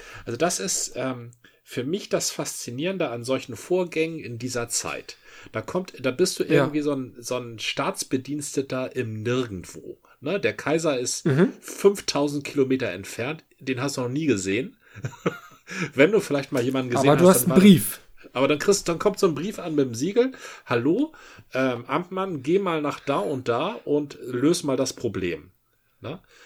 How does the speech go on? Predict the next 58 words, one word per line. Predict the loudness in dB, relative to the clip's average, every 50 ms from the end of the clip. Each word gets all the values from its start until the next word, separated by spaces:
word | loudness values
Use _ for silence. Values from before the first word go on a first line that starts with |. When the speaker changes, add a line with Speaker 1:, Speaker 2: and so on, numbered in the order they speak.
| -20 -20 -12 -8
Speaker 1:
Äh, | -6 -6 -2
der | 2 4 4
Speaker 2:
Ja. | 4 4
Speaker 1:
Kaiser | 4 2 2 2 2 2
selbst | 2 2 2 2 0 -2 -2
weiß | -2 -2 0
Speaker 2:
So | 2 4
Speaker 1:
natürlich | 4 6
auch | 6 6
Speaker 2:
versuche | 8 8 8 8 8 6
Speaker 1:
nicht, | 4 4
Speaker 2:
ich | 6
Speaker 1:
was | 4 6
Speaker 2:
das | 8
Speaker 1:
da | 6
Speaker 2:
in | 6 6
Projekten | 6 6 8 8 8 6 4 0 0 4
ja | 6 6 8
auch. | 8 6 6 4 2 -4 -12 -20 _ -16 -12
Speaker 1:
Ja? | -10 -6 0 2 4 4 2 2 -4 -12 -20 -20 -20 -8 _
Speaker 2:
Also, | 0 0 2 2 0 0 -2 -6 -8 -8
ich | -8 -6 -2
versuche | 0 0 0 0 0 0 0
ja | 0 2
auch, | 2 0 -2 -6
ja, | -4 -2 0 0 0 0 -2
ich | -2 0 0
habe | 0 0
hier | 0 -2
ein | -2
Problem, | -2 -4 -2 2 6 6 6 6 4 0 -6 -10 -10 -6 -6
ich | -2 0
gebe | 0 0
das, | 0 0 -2 -2 -4 -6
das | -4 -4 -2 0
nennt | 0 0 0 0
sich | -2 -2 0
Delegieren. | 2 4 4 4 4 2 0 -2 -2 -2 -2 -6 -10 -12 -14 _ _ -8
Speaker 1:
Mhm. | -6 -6 -4 -4 -6 -6 -8 -8 -12 _ _ _ -2
<laughs> | -2 -2 0 0 -2 -4 -4 -4 -4 -4 -2 -2 -4 -6 -6
Sehr | 0 4 6 8 8 8 6
hübsch. | 6 4 4 2 -4 -12 -14 -12 -8 -8 -8 -6 0 4
<laughs> | 4 4 4 2 -2 -2 -2 0 2 2 2 2
Aber | 2 2 4 4 4 4
die | 2 0 2
Leute, | 6 8 10 10 8 6 2
an | -2 -4
die | -6 -4
du | -2 -2 0
delegierst, | 0 0 0 -2 -4 -4 0 2 2 2 2 0 -2
der, | -4 -4 -4
von | -4 -4 -2 2
deren | 2 2 2 2 0 -4
Fähigkeiten, | -4 -2 0 0 0 0 -2 0 0 0 0 -2 -8 -14
die | -14 -4
kennst | 0 0 0 0 -2 -6 -6
du, | -8 -8 -8 -2
oder? | 2 2 2 2 2 -2 -8